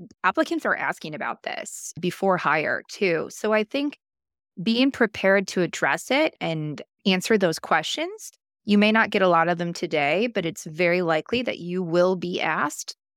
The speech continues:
not only maybe by groups that you choose to do business with, but certainly your applicant pool is, "What is your stance with regards to the environment?" Or under social, as an example, that would include diversity, equity, and inclusion efforts.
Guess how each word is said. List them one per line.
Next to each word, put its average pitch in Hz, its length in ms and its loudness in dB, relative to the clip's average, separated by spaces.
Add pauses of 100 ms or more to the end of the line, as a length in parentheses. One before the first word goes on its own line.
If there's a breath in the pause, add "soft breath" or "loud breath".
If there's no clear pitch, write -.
not 233 220 -2
only 254 160 -4
maybe 226 240 -4
by 196 360 -2
groups 214 300 -10
that - 80 -6
you 208 120 0
choose 208 220 -6
to 196 120 -6
do 208 100 -2
business - 360 -8
with, 294 220 0
but - 160 -2
certainly - 340 -4
your - 100 -2
applicant - 480 -2
pool 190 300 0
is, 165 180 0 (300)
"What 214 120 4
is 269 140 2
your 185 80 2
stance - 460 -8
with 156 160 -6
regards 120 320 -6
to - 80 -14
the - 80 -8
environment?" - 560 -6
Or 180 360 6 (720)
under 196 220 2
social, 233 380 2
as 165 200 0
an 165 60 -4
example, 160 500 -4
that 180 160 2
would 180 140 0
include 180 440 0
diversity, 175 540 -2
equity, 180 380 -4
and 180 80 -4
inclusion 202 500 -6
efforts. - 580 -8